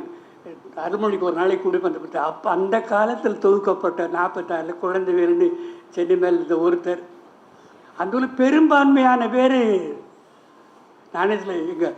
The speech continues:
விபூதி நகரம்னு சொல்லி சென்னை மேலேயே விபூதி நகரம். அப்படி இருந்த ஊரில் ஒரு ஆண் எதிரான, முரணான பெரியாரிய கருத்துக்களை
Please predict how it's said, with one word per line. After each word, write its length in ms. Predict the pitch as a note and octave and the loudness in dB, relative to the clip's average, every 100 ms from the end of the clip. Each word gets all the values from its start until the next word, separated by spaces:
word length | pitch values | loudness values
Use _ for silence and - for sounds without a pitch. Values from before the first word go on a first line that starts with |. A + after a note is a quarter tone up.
| - - | -14 -16
விபூதி 540 | D#3+ F3 F#3 A#3 G#3+ G#3+ | -4 -2 0 0 0 0
நகரம்னு 420 | F#3+ D#3 E3+ F#3+ | 0 0 -2 -4
சொல்லி 320 | F#3 F3+ F3 | -4 -4 -4
சென்னை 220 | E3+ F3+ | -2 -2
மேலேயே 280 | D#3 D#3 D3 | -2 -4 -8
விபூதி 560 | B2+ D#3+ E3+ A3 G#3+ G#3 | -4 -2 -2 -4 -4 -2
நகரம். 440 | F3 C#3+ C#3+ B2 - - - - - F3 | -2 -2 -8 -12 -16 -20 -20 -20 -20 -18
அப்படி 240 | E3+ G#3+ G#3+ | -6 -4 -4
இருந்த 360 | G#3+ A#3 A#3 | -6 -2 -2
ஊரில் 460 | G3+ A#3+ G#3 F3+ - - - - - - - | 0 0 0 -2 -6 -18 -20 -20 -20 -20 -14
ஒரு 420 | - A#3+ A3+ G3 - | -4 -2 -2 -6 -8
ஆண் 480 | E3 F#3+ C4 D4+ D4+ C#4+ - - - - - _ _ - - _ | 0 2 2 4 4 2 -2 -14 -20 -20 -20 _ _ -20 -20 _
எதிரான, 640 | G3+ G#3 A#3 A#3 G#3 G#3 G#3+ | 0 0 2 2 2 2 0
முரணான 680 | G3+ A3+ A3+ G#3+ G3+ G#3 | 0 0 2 2 2 0
பெரியாரிய 640 | G#3 G#3 G#3 A3 G#3 G3+ G3 | 0 -2 0 2 4 2 0
கருத்துக்களை 680 | G3 F#3+ F#3 F#3+ F#3 F3+ | -2 -2 -4 0 0 0